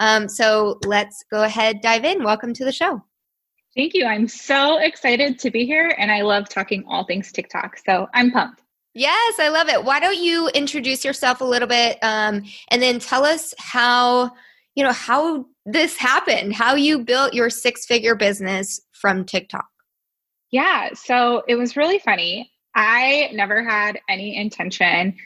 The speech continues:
Speaker 2: of leaving my nine-to-five. I came from the corporate world. I was in H R, so I actually really didn't mind my job. I wasn't looking for anything else. I never would have ever thought in a million years I would be a business owner.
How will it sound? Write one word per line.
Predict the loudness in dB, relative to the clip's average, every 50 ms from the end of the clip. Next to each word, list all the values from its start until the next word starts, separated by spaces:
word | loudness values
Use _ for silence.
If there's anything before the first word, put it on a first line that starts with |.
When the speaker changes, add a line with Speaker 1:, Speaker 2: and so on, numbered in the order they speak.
| -20 _ _ -2
Speaker 2:
of | 0 2 2 2 2 2 2 0 -2 -4 -6 -4 -2
leaving | 0 2 2 2 2 0 0
my | 0 0 2
nine-to-five. | 2 2 2 0 -2 -4 -4 0 2 2 4 4 4 2 2 0 -2 -2 -2
I | -2 -2
came | -2 -2 -4 -4 -2 -2 -4 -4
from | -2 -2
the | -2 -2
corporate | 0 -2 -2 0 0 0
world. | 0 0 2 2 2 2 2 0 -2 -4 -8 _ _ _ _ _ _ -2
I | -2 0 2
was | 2 0 2
in | 2 0
H | 0 0 -2 0
R, | 0 2 2 2 2 2 0 0
so | -4 -4 0 0 2 2 2 0 -2 0 0
I | 0 2 2
actually | 0 -2 -2 -2 0 2
really | 2 2 2 2 0 -2 -4 -8 -14 _ _ _ _
didn't | -4 -4 -4 -4 -4
mind | -4 -4 -2 -2
my | -2 -2 -2
job. | -2 0 2 2 2 2 2 2 2 0 -2 -6 _ _ -20 _ _ _ _ _ -2
I | 0 2
wasn't | 2 0 0 0 -4
looking | -2 0 0 0 0
for | 2 2
anything | 0 2 2 0 0 2 2 2
else. | 2 2 2 0 0 -2 -2 -2 -2
I | -2 0
never | 0 -2 -2 0 0 0 0 2 2 2 4 4 2 2
would | 2 2 0
have | 0 -2 -4 -6 -6 -2
ever | -2 0 0 0 -2 0
thought | 0 2 2 2 0 -2 -4
in | -6 -4
a | -4
million | -4 -2 -2 0 0 0 0
years | 0 0 0 0 2 0 0 0 0
I | 0
would | 2 2 4
be | 4 2
a | 2
business | 2 0 -2 -4 -8 -10 -8
owner. | -6 -4 0 2 2 2 0 -2